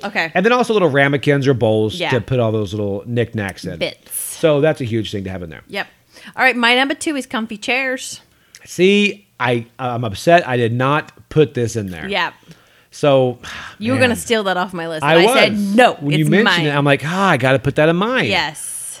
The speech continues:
Speaker 2: I'm like,
Speaker 1: Yeah. We just
Speaker 2: "Okay."
Speaker 1: invested in some really nice chairs, and it, previously we would go through a lot of chairs just till we found the right chairs.
Speaker 2: Yeah.
Speaker 1: Yeah.
Speaker 2: Yeah, we need to, and then once we get this bigger table, we need to
Speaker 1: Mm-hmm.
Speaker 2: get two more. But it's
Speaker 1: Yeah.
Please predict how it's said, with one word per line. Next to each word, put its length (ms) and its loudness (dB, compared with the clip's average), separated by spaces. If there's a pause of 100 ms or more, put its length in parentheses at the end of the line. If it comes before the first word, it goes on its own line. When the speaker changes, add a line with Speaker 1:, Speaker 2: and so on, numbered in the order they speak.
(100)
Speaker 2:
I'm 200 0
like, 180 0
Speaker 1:
Yeah. 300 -2 (280)
We 120 0
just 160 0
Speaker 2:
"Okay." 80 -2
Speaker 1:
invested 360 -4
in 120 -2
some 180 -4
really 220 -6
nice 320 -4
chairs, 400 -4
and 180 -8
it, 260 -10
previously 680 -6
we 200 -6
would 220 -6
go 240 -4
through 240 -8
a 20 -4
lot 260 -6
of 80 -10
chairs 260 -8
just 240 -18
till 120 -8
we 120 -6
found 480 -4
the 80 -10
right 340 -6
chairs. 500 -14
Speaker 2:
Yeah. 160 -14 (200)
Speaker 1:
Yeah. 220 -10 (260)
Speaker 2:
Yeah, 180 -2
we 180 0
need 200 0
to, 200 2
and 220 -4
then 440 -6
once 180 -8
we 40 -6
get 60 0
this 120 -6
bigger 180 -6
table, 320 -4
we 260 -6
need 160 -8
to 60 -4
Speaker 1:
Mm-hmm. 200 -2
Speaker 2:
get 60 -6
two 100 -2
more. 380 -8
But 140 -8
it's 360 -8 (120)
Speaker 1:
Yeah. 240 -4